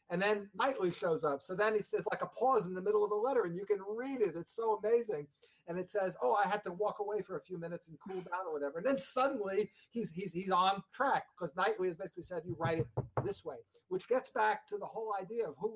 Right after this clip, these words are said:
wrote Robert Martin's letter in the first place, right? Remember way back with ghostwriting of letters, and, and,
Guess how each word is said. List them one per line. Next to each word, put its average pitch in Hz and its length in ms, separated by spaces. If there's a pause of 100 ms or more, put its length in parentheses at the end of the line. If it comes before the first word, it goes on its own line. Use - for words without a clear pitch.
wrote 202 200 (100)
Robert 190 340
Martin's 170 460
letter 175 320
in 147 80
the 151 140
first 220 260
place, - 320
right? 156 220
Remember 196 320
way 202 280
back 214 280 (400)
with 165 260
ghostwriting 180 680
of 139 120
letters, 190 420 (220)
and, 151 280 (300)
and, 156 320